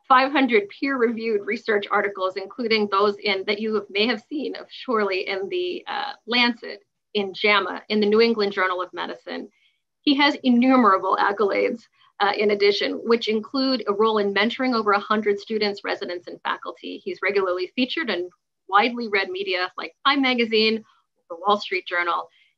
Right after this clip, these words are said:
and the New York Times. Um, so it was his recent work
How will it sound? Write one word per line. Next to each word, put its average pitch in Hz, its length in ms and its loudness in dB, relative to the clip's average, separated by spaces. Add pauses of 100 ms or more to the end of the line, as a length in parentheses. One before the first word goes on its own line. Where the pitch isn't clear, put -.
(100)
and 190 140 -6
the 185 60 -4
New 180 160 -8
York - 300 -6 (100)
Times. - 460 -8 (460)
Um, 202 280 2
so 226 220 -4
it 254 140 0
was 302 140 2
his 370 380 0
recent 269 380 -2
work 208 440 2